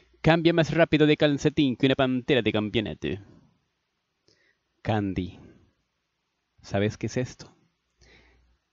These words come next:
El contrato de Wendy West para el libro. Y que debería aparecer aquí la firma de Wendy West. Falta al menos una semana para la presentación y no hay ninguna firma ahí.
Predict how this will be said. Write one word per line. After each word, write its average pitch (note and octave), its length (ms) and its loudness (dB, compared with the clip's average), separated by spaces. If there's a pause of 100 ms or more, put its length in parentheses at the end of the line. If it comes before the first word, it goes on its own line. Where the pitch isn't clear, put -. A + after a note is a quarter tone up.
(220)
El A2 220 -2
contrato G#2+ 540 -2
de A#2 100 0
Wendy G2+ 320 0
West G2+ 460 -4 (300)
para F#2 200 -2
el F#2 100 -2
libro. F#2 320 -6 (1120)
Y A2 120 -2
que - 120 -2
debería A#2 440 2
aparecer A#2+ 420 -6
aquí A2+ 180 -10
la A#2+ 140 -2
firma B2 340 -2
de G2 80 0
Wendy F#2+ 360 -2
West. A#2 480 -4 (400)
Falta F#2 440 -6
al A#2 100 -6
menos G2 320 -8
una G2 160 -6
semana G#2 600 -4 (520)
para B2 200 4
la B2 120 2
presentación A#2 1000 -4 (120)
y A2+ 120 -2
no G2+ 120 0
hay G2 140 -2
ninguna G2+ 400 -4
firma G#2 340 -2
ahí. G#2 280 -6